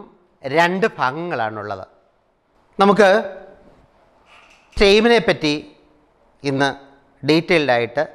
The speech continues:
ചർച്ച ചെയ്യാം. സ്റ്റേമിൻ എന്ന് പറഞ്ഞാൽ എന്താണെന്ന് നിങ്ങൾക്കറിയാം. സ്റ്റേമിനുകളെല്ലാം കൂടെ ചേർന്നാണ് ആൻഡ്രീഷ്യം. അതാണ് മെയിൽ റിപ്രൊഡക്റ്റീവ് ഓർഗൻ. അതിൻ്റെ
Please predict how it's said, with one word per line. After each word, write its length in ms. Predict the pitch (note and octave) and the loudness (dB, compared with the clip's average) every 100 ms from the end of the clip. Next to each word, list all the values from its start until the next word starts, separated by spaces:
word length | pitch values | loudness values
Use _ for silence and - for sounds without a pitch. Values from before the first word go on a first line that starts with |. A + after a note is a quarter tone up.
| - _ _ - | -20 _ _ -6
ചർച്ച 200 | - - | -6 -6
ചെയ്യാം. 240 | G2 E2 - _ _ - | -12 -12 -16 _ _ -10
സ്റ്റേമിൻ 320 | - F3+ G#3+ B3 | 0 2 2 2
എന്ന് 120 | B3+ B3+ | 2 0
പറഞ്ഞാൽ 260 | G#3+ G#3 G3+ | 2 2 0
എന്താണെന്ന് 360 | F3+ F#3 F3+ E3+ | 2 0 0 -4
നിങ്ങൾക്കറിയാം. 540 | D#3 D3+ A2+ F2+ E2+ _ _ _ _ _ _ _ _ _ _ _ - | -6 -6 -8 -10 -18 _ _ _ _ _ _ _ _ _ _ _ -12
സ്റ്റേമിനുകളെല്ലാം 840 | - F3+ G3 A3 A3 G#3+ G#3 G3+ A3+ | 0 2 4 4 4 4 4 4 4
കൂടെ 120 | A3+ A3 | 2 0
ചേർന്നാണ് 380 | G#3+ G3 G3+ G#3 F#3 | 0 2 0 2 0
ആൻഡ്രീഷ്യം. 480 | C#3+ C3+ - F2 - _ _ | -2 -10 -14 -18 -20 _ _
അതാണ് 240 | D3+ G3 A#3 A#3 | -4 -4 -2 -4
മെയിൽ 160 | G3+ G3 | -4 -6
റിപ്രൊഡക്റ്റീവ് 420 | E3 D3+ C#3 D3 G#2 | -8 -10 -10 -10 -10
ഓർഗൻ. 220 | F2+ F2 - _ _ _ - | -10 -14 -20 _ _ _ -6
അതിൻ്റെ 220 | A#3+ B3 | -2 0